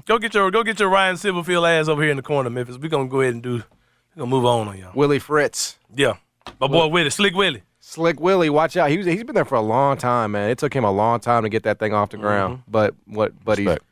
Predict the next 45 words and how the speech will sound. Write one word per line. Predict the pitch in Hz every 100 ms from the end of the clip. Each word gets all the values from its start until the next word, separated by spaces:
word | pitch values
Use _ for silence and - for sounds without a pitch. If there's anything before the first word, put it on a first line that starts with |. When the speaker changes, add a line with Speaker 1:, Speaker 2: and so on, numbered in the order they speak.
| -
Speaker 1:
But | 240
I |
had | 294
a |
good | 262 285
time | 302 269
though, | 226
man. | 220 247
Nine | 175 196 220
oh |
one | 220 214
F | 214
C | 226 233 220 _
Saturday | - 190 208 202 _
playoff | 190 202 196 185
start. | 190 196 - _ _ _ 143
I |
thought, | 185 180
thought | 208
this, | 185 160
you | 165
said | 175 160
football. | - 185 143
I | 135
thought | 139
that's | 123
what | 127 135
you |
was | 113
Speaker 2:
last | 117 127 120
Speaker 1:
talking | 123
Speaker 2:
year | 131 131
of | 113
Memphis | 120 123 117
nine | 127
oh | 127
one | 127 127
Speaker 1:
Yeah, | 147
Speaker 2:
F |
C. | 160
Speaker 1:
probably | 170
the | 165
last | 165 170 160
one, | 165 165
man. | 160 160 160